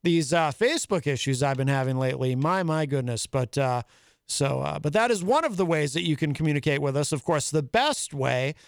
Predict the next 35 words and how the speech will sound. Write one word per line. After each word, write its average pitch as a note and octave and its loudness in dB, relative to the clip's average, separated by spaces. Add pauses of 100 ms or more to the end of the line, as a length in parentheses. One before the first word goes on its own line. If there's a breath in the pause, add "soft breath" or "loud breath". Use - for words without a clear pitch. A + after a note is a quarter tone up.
(140 soft breath)
is E3+ 2
to F#3 0
give F#3+ 2
us - -2
a E3+ -4
call B3+ 2
on F3 0
the E3+ 0
W F3+ 2
M F3+ 0
N F3 -2
H E3+ -4 (120)
studio G#3+ 2
line A#3+ 0 (280 soft breath)
at C4+ 4
six - -2
oh G#3+ 4
three, G3 2 (200 soft breath)
two B3 2
five G3 2
oh, F3+ 2
six F3 -2
oh F3 0
oh D#3+ 0
seven, C4 0
six - -2
oh C#3+ 2
three, D3+ 0
two D#3 0
five D3 0
oh, D3+ 0
six C3+ -6
oh E3 0
oh D#3 -2
seven. F#3+ -2